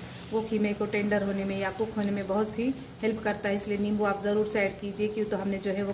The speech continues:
कच्चे कीमे के कबाब बनाए हैं और जो हमने इसमें देसी घी ऐड किया था उससे इसमें काफ़ी juicy सा इसमें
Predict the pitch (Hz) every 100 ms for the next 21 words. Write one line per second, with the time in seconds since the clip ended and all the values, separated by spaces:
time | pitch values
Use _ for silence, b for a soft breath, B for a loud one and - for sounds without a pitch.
0 | 202 196 214 214 202 196 196 190 190 190
1 | 185 185 190 180 226 - B B B -
2 | 208 214 214 196 202 202 214 208 214 220
3 | 190 214 196 - 208 202 208 202 202 214
4 | 202 214 233 269 - - - - - -
5 | - - - - - - - - - -
6 | 233 233 262 233 226 247 233 233 214 208
7 | 220 220